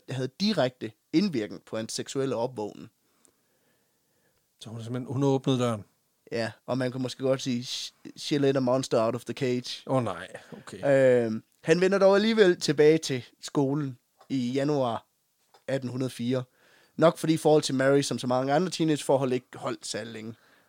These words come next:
Speaker 1: Vi ved jo alle sammen, hvis man ikke nåede at blive gift på Arto, så var det dødsdømt fra start, ikke?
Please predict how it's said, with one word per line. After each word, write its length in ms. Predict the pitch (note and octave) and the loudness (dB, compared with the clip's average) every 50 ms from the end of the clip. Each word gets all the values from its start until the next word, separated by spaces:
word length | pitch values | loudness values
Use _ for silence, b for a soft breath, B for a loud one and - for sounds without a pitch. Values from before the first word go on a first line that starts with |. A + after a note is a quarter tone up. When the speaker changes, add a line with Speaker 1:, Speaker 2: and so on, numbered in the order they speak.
| b | b
Speaker 1:
Vi 120 | - C3+ C#3 | -6 0 4
ved 140 | D#3+ D#3+ D3+ | 6 6 6
jo 60 | C#3+ | 6
alle 100 | C#3+ C#3+ | 4 2
sammen, 180 | - C#3+ A#2+ A2 | 0 0 0 -2
hvis 140 | A2 - - | -4 -2 -2
man 160 | B2 B2 C3+ | -2 0 0
ikke 240 | D3 D#3 - - B2+ | 0 -2 -2 -2 0
nåede 120 | C#3 C#3 | 2 2
at 60 | C3 | 2
blive 120 | B2 A2+ A2 | 0 -4 -6
gift 240 | - F3+ - - | -4 -6 -6 -6
på 80 | - B2 | -6 -4
Arto, 260 | A2 A#2 - - G#2+ | -2 -2 -2 -4 -6
så 200 | - - A2+ A#2 - _ _ _ | -8 -6 -6 -8 -8 _ _ _
var 80 | - A2 | -10 -10
det 140 | G#2+ G#2+ - | -10 -10 -12
dødsdømt 380 | A2+ - - - F#2 - - - | -12 -12 -12 -14 -16 -16 -18 -20
fra 80 | - | -14
start, 280 | - F2+ F2+ - - D#2 | -12 -10 -10 -10 -8 -10
ikke? 120 | C3 D3 | -10 -12